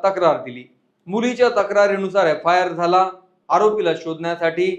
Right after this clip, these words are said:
सत्तर तासांचं सर्च ऑपरेशन राबवलं गेलं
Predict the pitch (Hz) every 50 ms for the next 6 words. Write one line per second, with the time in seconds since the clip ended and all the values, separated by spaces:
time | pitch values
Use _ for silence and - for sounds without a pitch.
0 | - - _ _ - - - 233 247 240 - - 254 240 214 202 190 175 175 -
1 | 175 170 175 175 175 208 214 214 - - 214 226 214 175 202 180 165 - 170 170
2 | 165 175 190 190 190 185 190 190 190 202 202 185 170 147 131 135 120 120